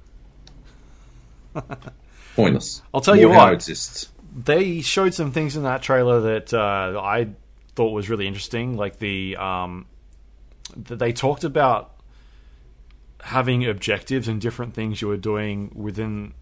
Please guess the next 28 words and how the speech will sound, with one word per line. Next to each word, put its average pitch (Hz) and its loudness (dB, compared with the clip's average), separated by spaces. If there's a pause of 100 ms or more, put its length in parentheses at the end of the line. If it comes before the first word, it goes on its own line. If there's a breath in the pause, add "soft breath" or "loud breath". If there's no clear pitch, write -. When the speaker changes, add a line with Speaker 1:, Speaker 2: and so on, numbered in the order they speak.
(160)
Speaker 1:
the 101 -10
missions, 120 -8
like 98 -6
the 98 -12
control 101 -6
points. 143 -10 (420)
Um, 92 -8
so - -8
you 110 -8
could 113 -8
see 139 -4
them, 143 -4
like, 98 -4 (480)
breaking 104 -4
down 98 -4
walls, 113 -10
like, 98 -12
of, 95 -12
of 92 -14
a, 90 -6 (240)
a - -16
fortified 95 -10
wall, 110 -4 (320)
um, 92 -8 (320)
getting, 104 -6
like, 92 -6
catapults 110 -8
and 92 -12